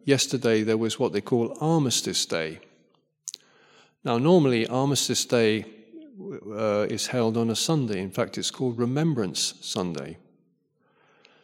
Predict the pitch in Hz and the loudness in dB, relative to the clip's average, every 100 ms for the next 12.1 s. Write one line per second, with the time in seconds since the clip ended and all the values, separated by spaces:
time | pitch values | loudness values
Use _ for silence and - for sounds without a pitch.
0 | _ _ 110 - - - 120 107 139 151 | _ _ -4 -2 -8 -4 -2 0 0 2
1 | 147 131 127 117 117 120 - 196 202 113 | 2 2 0 0 0 -2 -6 -12 -10 -6
2 | 117 113 117 160 135 98 - 113 104 107 | -2 0 0 0 0 -4 -6 -2 0 0
3 | 123 117 - - 123 120 117 104 185 170 | -2 -4 -10 -2 0 2 0 -2 0 2
4 | 143 71 78 - - - 117 113 113 - | 0 -2 -8 -12 -16 -8 -4 -2 -2 -2
5 | 127 113 110 113 107 101 104 113 107 - | 0 0 -2 -2 -2 -2 -2 -2 -2 -4
6 | 107 - 110 104 104 104 101 101 143 127 | -6 -6 -2 0 0 -2 -4 -4 -4 -4
7 | - 82 - - _ _ _ _ _ _ | -10 -14 -16 -20 _ _ _ _ _ _
8 | _ _ - _ _ _ - - - - | _ _ -20 _ _ _ -20 -20 -20 -20
9 | _ - 143 123 - 123 - 175 156 - | _ -6 0 0 0 0 2 4 4 2
10 | 135 113 - 110 110 123 117 120 120 110 | -2 -4 -4 -4 -2 -2 -2 0 0 0
11 | 123 127 127 123 123 - 139 127 120 110 | -2 2 4 4 2 0 -2 -2 -2 0
12 | 104 | 0